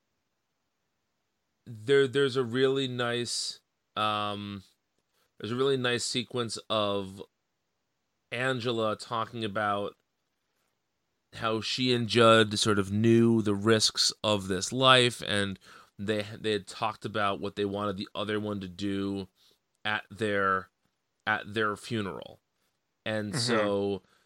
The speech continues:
Speaker 1: we see Angela begin to sing, um,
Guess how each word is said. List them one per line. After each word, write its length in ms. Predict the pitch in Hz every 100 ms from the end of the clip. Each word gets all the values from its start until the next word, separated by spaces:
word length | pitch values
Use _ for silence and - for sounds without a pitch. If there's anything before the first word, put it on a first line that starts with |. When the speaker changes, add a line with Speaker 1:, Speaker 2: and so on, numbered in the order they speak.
| _ _ 110 131
Speaker 1:
we 160 | 127 123
see 640 | - - 165 156 156 - _ - -
Angela 580 | 123 135 120 123 117 107
begin 440 | 98 117 113 131
to 100 | 117
sing, 600 | 104 - 131 120 120 117 -
um, 640 | 98 107 107 107 107 104